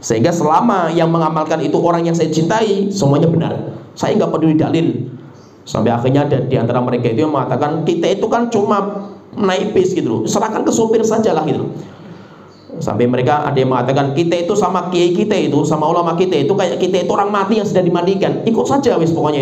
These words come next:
itu. Pokoknya kalau nyemplung, ya nyemplung supirnya, so, neraka jahanam ya supirnya, kita ngikut sajalah supir,"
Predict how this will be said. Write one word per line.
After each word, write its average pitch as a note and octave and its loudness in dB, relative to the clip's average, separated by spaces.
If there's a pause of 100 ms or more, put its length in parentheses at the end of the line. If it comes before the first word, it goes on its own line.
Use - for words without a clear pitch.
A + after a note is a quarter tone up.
itu. - -2 (680)
Pokoknya - -2
kalau A#3 2
nyemplung, B3 2
ya B3 4
nyemplung A3 4
supirnya, A3+ 2
so, E3 0
neraka E3 0
jahanam F3+ 0
ya G#3+ 4
supirnya, E3+ 2
kita E3 0
ngikut G3 2
sajalah F3 2
supir," D3+ 2